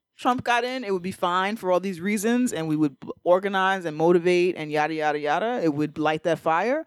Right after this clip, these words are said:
But I also felt like I have, and, um, you know, I know you have people, that family and people that you love also, but this was, like, what was making me afraid was I want, like, my nephews to, like, let's just be complacent. Let's just coast this out,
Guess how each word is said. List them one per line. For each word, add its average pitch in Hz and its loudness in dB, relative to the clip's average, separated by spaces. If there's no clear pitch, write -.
But - 2
I 202 8
also 214 4
felt 190 0
like 165 0
I 170 -6
have, 170 0
and, 165 0
um, 165 -2
you 214 -4
know, 143 0
I 120 0
know 160 -4
you 160 -2
have 147 -2
people, 160 -8
that 143 -2
family 156 -4
and 135 -8
people 156 -4
that 139 -2
you 139 -6
love 131 -2
also, 139 -2
but 127 -8
this 175 -2
was, 185 -6
like, 151 -4
what 151 -8
was 151 -6
making 147 -14
me 135 -12
afraid 151 -4
was 156 2
I 151 0
want, 190 -2
like, 156 -4
my 156 -4
nephews 170 -8
to, 165 -8
like, 151 -2
let's 180 -2
just 233 -10
be 233 4
complacent. 160 -6
Let's 160 -8
just 202 -10
coast - 2
this 226 -8
out, 208 0